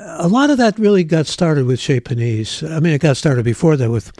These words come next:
Montessori, which we'll talk about, and with, uh, your time you spent in France. But let's talk first about Chez Panisse, because Chez Panisse has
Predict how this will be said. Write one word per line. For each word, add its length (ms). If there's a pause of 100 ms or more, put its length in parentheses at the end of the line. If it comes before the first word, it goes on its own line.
(240)
Montessori, 640
which 240
we'll 80
talk 260
about, 360
and 200
with, 220 (640)
uh, 500 (100)
your 180 (200)
time 260
you 80
spent 280
in 80
France. 540 (580)
But 320
let's 200
talk 240
first 320
about 220
Chez 200
Panisse, 400
because 560 (480)
Chez 220
Panisse 800
has 380